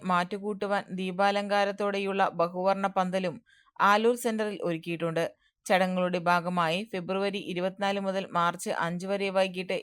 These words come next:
ഏഴ് മുതൽ രാത്രി ഒമ്പത് മണി വരെ വിവിധ കലാപരിപാടികളും നടന്നുവരുന്നുണ്ട്.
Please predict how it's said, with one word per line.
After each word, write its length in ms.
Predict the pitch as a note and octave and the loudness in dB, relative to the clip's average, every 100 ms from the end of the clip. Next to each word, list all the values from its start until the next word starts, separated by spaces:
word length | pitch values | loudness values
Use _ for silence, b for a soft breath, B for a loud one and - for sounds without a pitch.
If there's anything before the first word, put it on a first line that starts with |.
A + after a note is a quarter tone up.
| E3+ | -2
ഏഴ് 240 | E3+ F3 | -2 -2
മുതൽ 260 | F#3+ F#3 G3 - | -4 -4 -6 -2
രാത്രി 320 | F3 E3+ F#3 - | -2 0 -4 -4
ഒമ്പത് 340 | E3 D#3 F3 | -4 -2 -4
മണി 200 | F#3+ F#3 | -2 -4
വരെ 240 | F#3+ D#3 E3 A3+ b b | 0 0 0 -6 b b
വിവിധ 240 | - F3+ F#3+ | -6 -2 0
കലാപരിപാടികളും 960 | G#3 F3+ F3 F#3+ F3+ F3+ G3 F#3 E3+ A2 | 0 4 4 2 0 0 0 0 -4 -4
നടന്നുവരുന്നുണ്ട്. 720 | E3 D#3+ E3 E3 D#3 D#3+ E3+ | -4 -4 -4 -6 -4 -4 -2